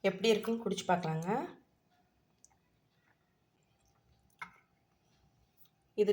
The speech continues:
டிஃப்ரெண்ட்டான டேஸ்ட்ல இருக்குங்க. நாம எப்பவும் குடிக்கிற மாதிரி இல்லாம, இது வந்து இந்த ஆல்மண்ட் டேஸ்ட் இருக்கு. நல்லா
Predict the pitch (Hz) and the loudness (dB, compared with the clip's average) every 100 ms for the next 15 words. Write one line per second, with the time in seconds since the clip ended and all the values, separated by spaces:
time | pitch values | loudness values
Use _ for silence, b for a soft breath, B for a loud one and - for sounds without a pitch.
0 | 190 185 226 226 226 226 226 185 180 165 | 2 2 2 2 2 2 2 2 2 0
1 | 160 - 160 180 254 - _ _ _ _ | -2 -4 -2 0 -2 -6 _ _ _ _
2 | _ _ _ _ _ - 180 185 233 240 | _ _ _ _ _ -2 2 4 4 2
3 | 247 - 226 226 180 180 175 180 180 175 | 0 2 0 0 -2 0 2 2 2 2
4 | 247 - - - - _ - 208 202 208 | 0 -4 -14 -20 -20 _ 0 4 4 4
5 | 302 311 202 180 160 196 220 214 202 - | 0 0 2 2 4 4 6 4 2 -2
6 | - _ _ _ _ 208 208 - 185 175 | -12 _ _ _ _ 4 4 4 2 0
7 | - 247 415 - _ _ _ _ _ 185 | -2 -4 -4 -6 _ _ _ _ _ 4
8 | 196 | 8